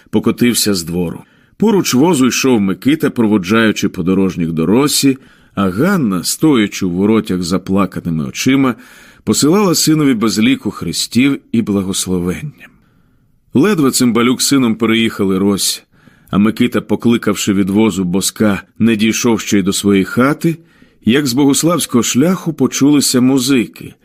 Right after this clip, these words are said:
а вулицею вже метушилися діти, вибігаючи на шлях.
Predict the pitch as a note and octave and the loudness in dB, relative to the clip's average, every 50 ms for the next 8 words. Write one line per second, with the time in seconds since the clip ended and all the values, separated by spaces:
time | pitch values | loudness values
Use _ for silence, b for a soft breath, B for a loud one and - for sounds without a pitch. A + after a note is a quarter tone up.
0 | b b b b b b b b b F#2 G2+ G2 A#2+ D#3 F#3 F#3 F3+ - - F3+ | b b b b b b b b b 0 2 4 4 4 4 4 2 2 2 2
1 | E3 B2+ B2+ B2+ B2+ B2 - A#2 G#2 - - A#2+ A2 G#2 - - G2 F2 E2 F2 | 2 2 2 2 2 2 0 -2 -2 0 0 2 2 0 0 -2 -2 -2 0 0
2 | A#2 D3+ D#3+ - C#3+ G#2+ A2+ G2+ G#2+ G2+ F2+ F#2+ G#2 G#2 G2+ - - - F#2 G2 | 0 2 2 0 0 0 0 2 0 0 0 0 0 0 0 -2 -2 -2 -2 -2
3 | G2+ - - G2+ F2+ E2 - - - - - | -2 -2 -4 -4 -4 -6 -6 -8 -12 -14 -16